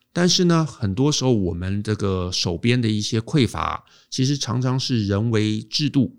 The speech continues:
刻意设计出来的。呃，就比方说这个手游吧，很多人其实会沉迷手游嘛，对不对？为什么？因为其实手游通常都会有一些特殊的稀有装备，那这些特殊的稀有装备或者牌卡或者角色，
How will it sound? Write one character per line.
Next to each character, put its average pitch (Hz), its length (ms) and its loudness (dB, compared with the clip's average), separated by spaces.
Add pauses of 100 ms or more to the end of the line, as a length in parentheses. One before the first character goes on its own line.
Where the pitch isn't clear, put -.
刻 160 200 4
意 107 140 2
设 95 200 -2
计 - 140 -10
出 - 180 -12
来 82 220 -8
的。 - 80 -20 (480)
呃， 101 340 2 (160)
就 160 140 2
比 107 140 2
方 120 180 2
说 120 260 0
这 110 120 0
个 101 120 2
手 78 280 -2
游 80 180 -4
吧， 90 220 -2 (420)
很 110 160 2
多 175 160 8
人 170 80 2
其 143 160 0
实 139 80 -2
会 147 160 0
沉 - 160 0
迷 123 160 4
手 80 260 0
游 80 200 -10
嘛， 104 240 -2 (320)
对 104 100 0
不 101 60 2
对？ 107 80 2
为 139 120 4
什 135 160 2
么？ 110 140 -10 (300)
因 165 140 2
为 175 140 8
其 139 300 0
实 127 320 0
手 87 320 0
游 90 240 2
通 131 240 -4
常 113 220 0
都 117 120 0
会 127 120 4
有 82 160 0
一 85 40 -6
些 110 260 -2
特 120 240 2
殊 107 220 -4
的 101 120 0
稀 - 220 0
有 131 100 2
装 101 280 -6
备， - 240 -2 (640)
那 175 100 4
这 190 120 4
些 190 160 4
特 190 240 2
殊 165 160 2
的 156 100 2
稀 - 160 0
有 127 140 4
装 123 220 2
备 135 160 2
或 123 140 -2
者 117 260 0
牌 110 240 -2
卡 110 260 -2
或 113 140 -2
者 110 80 2
角 85 260 -4
色， - 380 0